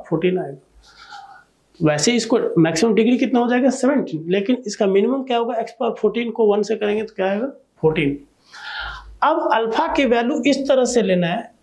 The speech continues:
जिससे कि multiply करने पे फोर्टीन तो नहीं आए, क्योंकि दोबारा x power fourteen आ जाएगा, मतलब दोनों ऐड होकर के टू into x power fourteen हो जाएगा। It means अपना वैलिड तो होएगा नहीं, क्योंकि F में जो भी polynomial है उसके coefficient क्या है, ज़ीरो या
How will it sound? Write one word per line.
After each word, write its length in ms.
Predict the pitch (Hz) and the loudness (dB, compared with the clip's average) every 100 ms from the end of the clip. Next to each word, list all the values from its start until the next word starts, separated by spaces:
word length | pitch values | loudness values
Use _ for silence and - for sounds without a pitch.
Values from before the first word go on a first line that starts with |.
| - - - 196 | -20 -20 0 4
जिससे 320 | 220 214 302 | 4 4 0
कि 120 | 294 | 4
multiply 520 | 220 190 240 226 226 | 4 4 0 0 0
करने 280 | 247 220 202 | 0 0 0
पे 140 | 214 254 | -2 -4
फोर्टीन 380 | - 160 220 226 | -2 -2 0 0
तो 80 | 233 | 2
नहीं 140 | 226 | 4
आए, 80 | 208 | 2
क्योंकि 260 | 214 214 214 | 2 2 4
दोबारा 440 | 175 151 175 262 | 4 4 2 2
x 80 | 262 | 0
power 220 | - 254 - | -2 -2 -2
fourteen 260 | 240 262 | -2 -2
आ 80 | 254 | -2
जाएगा, 260 | 247 247 233 | -2 -2 -4
मतलब 300 | 208 208 175 | -4 -2 0
दोनों 260 | 185 220 | 0 0
ऐड 160 | 202 214 | 0 0
होकर 200 | 214 226 | 0 -2
के 120 | 214 | -4
टू 180 | - 208 | -2 0
into 200 | 254 247 | 0 0
x 120 | 240 226 | -4 -2
power 120 | 247 226 | -2 -2
fourteen 220 | 226 240 | -2 -2
हो 100 | 233 | -2
जाएगा। 240 | 214 151 170 | -2 -2 -4
It 80 | 190 | 0
means 280 | 214 320 302 - _ _ _ _ - | 2 2 0 -10 _ _ _ _ -4
अपना 260 | 175 196 | 2 2
वैलिड 320 | 165 147 196 208 | 4 4 2 4
तो 80 | |
होएगा 240 | 233 285 269 | 4 4 2
नहीं, 240 | 262 226 - _ | 0 -4 -6 _
क्योंकि 300 | 185 175 220 226 | 0 0 -2 -2
F 220 | 247 - | 0 2
में 180 | 196 170 | 4 4
जो 200 | 165 180 | 4 4
भी 120 | 226 254 | 4 0
polynomial 600 | 175 156 156 151 151 143 | 0 0 0 0 0 -2
है 100 | 165 | -2
उसके 240 | 202 - 165 | -4 -8 -10
coefficient 560 | 151 147 165 - 170 165 | -8 -6 -4 0 0 2
क्या 100 | 175 | 0
है, 160 | 226 | 0
ज़ीरो 340 | 165 147 165 214 | 2 2 2 2
या 200 | 160 175 | 2 2